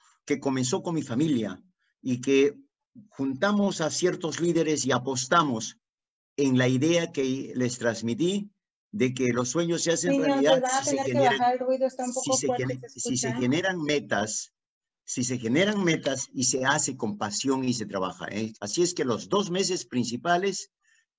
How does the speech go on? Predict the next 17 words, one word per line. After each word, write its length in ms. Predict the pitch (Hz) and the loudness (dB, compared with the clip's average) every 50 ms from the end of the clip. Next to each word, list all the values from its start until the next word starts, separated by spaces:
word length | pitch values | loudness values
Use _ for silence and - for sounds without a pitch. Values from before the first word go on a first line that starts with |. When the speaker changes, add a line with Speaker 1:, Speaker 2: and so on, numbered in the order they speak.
| _ _ _ _ _ - - _ _ - | _ _ _ _ _ -20 -20 _ _ -2
Speaker 1:
in-, 220 | 123 131 139 131 131 | 0 0 0 0 -2
a-, 120 | 123 139 143 | -4 -2 0
iniciando 640 | 139 127 135 127 - - 196 190 185 156 139 139 | 2 2 2 2 2 2 4 4 4 4 4 4
ya 300 | 139 143 147 147 139 139 | 6 6 6 6 4 4
antes 320 | 135 139 139 131 147 131 120 | 2 2 2 2 0 0 0
de 80 | 131 | 2
la 60 | 127 127 | 0 0
apertura, 580 | 131 135 123 123 151 170 170 170 175 170 170 _ _ _ _ _ _ _ _ _ _ _ _ _ _ _ _ _ _ _ _ _ _ _ _ _ _ _ - | 0 -2 -4 0 2 2 4 4 2 0 -4 _ _ _ _ _ _ _ _ _ _ _ _ _ _ _ _ _ _ _ _ _ _ _ _ _ _ _ -4
comenzamos 480 | - 127 139 147 - 208 196 196 165 | 0 0 2 2 4 2 2 2 2
a 80 | 170 156 | 0 0
trabajar 360 | - 139 127 127 123 151 123 | 0 0 0 0 0 0 -2
fuerte 580 | 120 170 208 220 208 208 - 208 202 208 - - _ _ _ _ _ _ - | 2 4 6 6 6 4 2 0 0 0 -4 -12 _ _ _ _ _ _ -2
y 80 | 147 | 0
los 140 | 131 143 131 | 2 2 2
resultados 520 | 127 127 131 127 117 151 151 151 156 147 | 0 -2 -4 -2 2 2 4 4 4 2
se 120 | - 151 135 | 0 0 2
dieron. 400 | 131 120 107 95 - 69 - | 2 2 2 2 -2 -6 -14